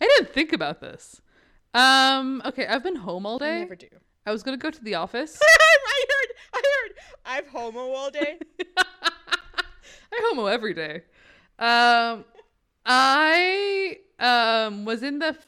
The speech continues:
Speaker 1: flat. I was gonna go outside and go, um, to a coffee place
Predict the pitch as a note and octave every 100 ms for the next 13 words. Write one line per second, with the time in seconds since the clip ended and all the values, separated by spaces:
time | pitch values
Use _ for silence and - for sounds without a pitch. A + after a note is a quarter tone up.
0 | _ _ A3+ E3 G3+ A#3 - C#4+ D#4 D#4+
1 | D#4 - D3 D#3 E3 - F3+ E3+ F3 F3
2 | F3 F3 F3 E3+ E3+ D3 _ _ - F3+
3 | D#3 D#3 E3+ - - A3 A3 F#3+ D3+ D3
4 | F#3 -